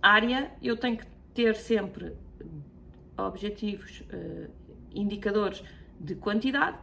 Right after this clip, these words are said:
e de qualidade. É crítico, para fazer um controle mais eficiente, que eu tenha também, para todos estes indicadores,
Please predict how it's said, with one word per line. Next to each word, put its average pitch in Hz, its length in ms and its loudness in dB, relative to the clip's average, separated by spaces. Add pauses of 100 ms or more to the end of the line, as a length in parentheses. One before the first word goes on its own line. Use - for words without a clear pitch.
e 247 160 0
de 226 180 2
qualidade. 180 600 -6 (600)
É 320 160 4
crítico, 269 960 4 (400)
para 247 240 10
fazer 240 340 4
um 214 80 6
controle 208 460 0
mais 196 340 0
eficiente, 190 840 -4 (480)
que 269 380 4
eu 269 160 2
tenha 233 420 6
também, 220 540 6
para 247 260 4
todos 254 320 0
estes 247 240 -2
indicadores, 202 800 -2